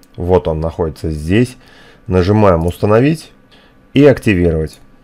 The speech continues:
После этого у нас п-, появляется вверху такая строчка,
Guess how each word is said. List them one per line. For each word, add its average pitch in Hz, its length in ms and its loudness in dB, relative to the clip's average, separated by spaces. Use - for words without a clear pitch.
После 131 300 2
этого 107 160 0
у - 20 -2
нас 110 140 2
п-, - 140 -8
появляется 104 440 2
вверху 98 200 -4
такая 92 240 -2
строчка, 117 720 0